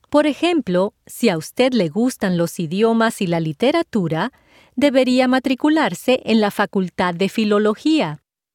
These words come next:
Después tendría que decidir qué especialización prefiere: español, francés, inglés, alemán, latín, etcétera. En la Facultad de Filología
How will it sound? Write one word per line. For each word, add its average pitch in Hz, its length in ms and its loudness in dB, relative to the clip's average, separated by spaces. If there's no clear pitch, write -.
Después 262 440 0
tendría 233 540 0
que 208 120 -2
decidir 175 760 -2
qué 302 260 2
especialización 196 1120 -2
prefiere: 170 640 -2
español, 190 880 0
francés, 196 1000 0
inglés, 196 720 0
alemán, 254 720 2
latín, 269 800 0
etcétera. 170 680 -2
En 220 160 2
la 185 120 0
Facultad 190 580 -2
de 214 120 -2
Filología 180 840 -2